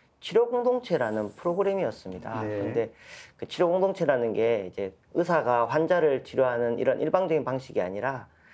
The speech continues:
Speaker 1: 같은 문제를 가진 사람들끼리 함께 모여서 공동체로서 살아가면서 서로가 서로를 치료로 이끌어주는 그런 공동체인데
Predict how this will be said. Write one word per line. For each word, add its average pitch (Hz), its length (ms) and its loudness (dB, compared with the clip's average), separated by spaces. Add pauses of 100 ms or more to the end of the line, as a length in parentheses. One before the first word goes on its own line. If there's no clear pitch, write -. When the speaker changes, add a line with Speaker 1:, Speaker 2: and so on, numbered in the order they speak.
(120)
Speaker 1:
같은 - 340 0
문제를 190 420 4
가진 139 300 0
사람들끼리 127 840 0
함께 165 360 0
모여서 113 640 0 (280)
공동체로서 135 1040 2
살아가면서 127 1000 -2 (320)
서로가 165 480 2
서로를 147 680 0 (280)
치료로 156 300 2
이끌어주는 107 720 2
그런 120 200 0
공동체인데 117 1300 0